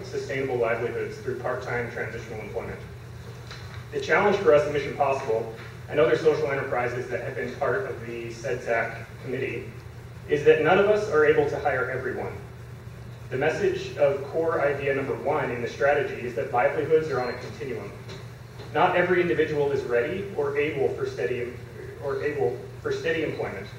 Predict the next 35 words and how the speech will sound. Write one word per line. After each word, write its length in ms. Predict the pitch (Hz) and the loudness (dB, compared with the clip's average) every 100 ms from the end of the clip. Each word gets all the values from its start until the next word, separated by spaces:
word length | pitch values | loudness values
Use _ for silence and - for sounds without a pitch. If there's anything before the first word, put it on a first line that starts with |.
| - - - - - | -14 -16 -16 -14 -2
Even 200 | 180 196 | 2 4
steady 380 | 175 156 135 | 4 2 2
part-time 540 | - 185 - 147 117 113 | 4 4 4 -2 -4 -6
employment 400 | - 120 - - - | -8 -8 -8 -8 -10
is 80 | 123 | -6
really 240 | 131 127 | -4 -4
hard 380 | - 110 107 - - - - | -2 -4 -4 -8 -12 -14 -12
for 120 | - 117 | -2 2
a 40 | |
lot 140 | 110 | 2
of 80 | 107 | 0
individuals. 500 | 101 101 95 - 78 - - - - - - - - - - - - - - - - - - - - - - - - | -4 -4 -4 -4 -6 -8 -12 -14 -14 -14 -14 -14 -12 -12 -12 -14 -14 -16 -14 -14 -16 -16 -16 -16 -16 -16 -16 -16 0
That's 240 | 160 180 | 4 6
why 140 | 202 196 | 10 12
it's 160 | - | 10
so 260 | - 185 202 | 8 10 10
important 400 | - - - - - - - - - | 10 8 6 0 -6 -10 -14 -16 -12
that 120 | - 135 | -4 2
there 120 | 151 | 4
be 140 | 147 | 6
a 140 | 143 - | 4 4
diverse 720 | 139 127 135 - - - - | 4 4 4 2 2 -6 -4
array 360 | 147 135 135 135 | -2 2 4 4
of 140 | 131 | 4
opportunities 800 | 120 117 - 135 - - - - - - - | 2 2 -2 -2 -2 -2 -4 -6 -10 -14 -8
that 140 | 123 | -8
serve 340 | - 156 156 156 | 0 2 2 -2
people 300 | 147 143 135 | -2 0 0
at 120 | 120 | -2
various 440 | 123 131 135 - | 0 2 2 0
point, 240 | 147 131 127 - - | -4 -4 -6 -10 -8
points 320 | 180 160 - 127 | -4 -4 -4 -6
on 140 | 123 | -6
the 60 | - | -6
continuum. 520 | - 113 117 101 | -6 -6 -6 -6